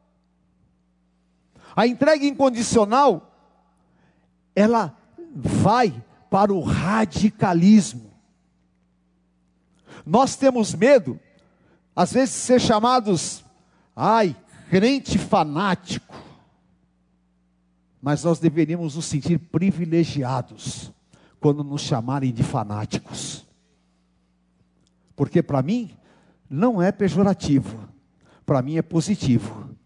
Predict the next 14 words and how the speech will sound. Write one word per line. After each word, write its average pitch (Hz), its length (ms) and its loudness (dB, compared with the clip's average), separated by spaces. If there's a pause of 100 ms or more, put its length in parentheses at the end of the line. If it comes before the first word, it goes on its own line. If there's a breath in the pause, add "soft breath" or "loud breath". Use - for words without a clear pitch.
(240 soft breath)
Alguém 123 280 0
identificou 175 840 0 (320 soft breath)
que - 120 0
eu 147 100 4
tenho 156 240 0
uma 156 140 2
vontade 143 520 -2
única, 113 540 -2 (220 soft breath)
a 127 80 2
vontade 139 580 -4
de 127 100 -8
servir 135 400 2
a 127 80 2
Deus 110 460 0